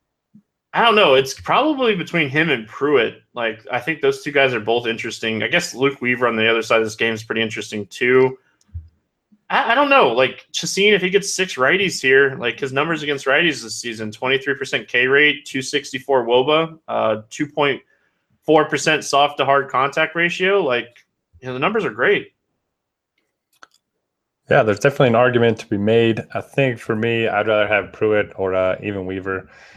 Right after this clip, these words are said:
Speaker 2: You know, he's been pretty good in the minors this season, and, uh, he's actually been pretty good in the majors as well. Just needs to work on his walk rate a little bit. But yeah, I mean,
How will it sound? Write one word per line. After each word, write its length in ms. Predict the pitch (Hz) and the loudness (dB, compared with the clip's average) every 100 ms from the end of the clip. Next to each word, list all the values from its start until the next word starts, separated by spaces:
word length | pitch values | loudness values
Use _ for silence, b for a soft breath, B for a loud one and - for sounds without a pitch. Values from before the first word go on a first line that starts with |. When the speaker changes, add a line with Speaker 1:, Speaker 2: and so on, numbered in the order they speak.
| B _ | B _
Speaker 2:
You 60 | |
know, 100 | 90 | -10
he's 160 | 87 95 | -8 -8
been 440 | - 104 98 90 | 0 2 2 -2
pretty 240 | 90 135 127 | -2 0 2
good 180 | 104 95 | 2 2
in 60 | |
the 60 | 92 | 2
minors 400 | 90 95 92 90 | 4 4 2 0
this 220 | 90 - | -4 -4
season, 580 | - 92 92 92 85 - | -4 -4 -2 -2 -4 -8
and, 300 | - 87 82 | -14 -12 -10
uh, 320 | 82 82 80 - | -8 -6 -6 -8
he's 160 | 98 | 0
actually 260 | 139 156 101 | 0 0 2
been 280 | 98 92 90 | 2 2 -6
pretty 240 | - 98 | -4 -2
good 160 | 98 92 | 0 0
in 60 | |
the 60 | 87 | 0
majors 360 | 90 90 87 | -2 -2 -4
as 80 | 85 | -4
well. 320 | 85 87 85 | 0 2 2
Just 260 | 82 82 - | 0 -6 -6
needs 160 | 90 - | -10 -4
to 120 | 82 | -4
work 280 | 85 85 - | -2 -4 -2
on 100 | 82 | -6
his 140 | 80 | -4
walk 280 | 82 82 - | -2 -2 -2
rate 140 | 80 | -6
a 60 | 78 | -4
little 160 | 80 80 | -8 -8
bit. 240 | 82 80 B B B B B B B - | -8 -8 B B B B B B B 2
But 100 | 147 | 4
yeah, 100 | 104 | 4
I 20 | |
mean, 260 | 95 95 | 0 -4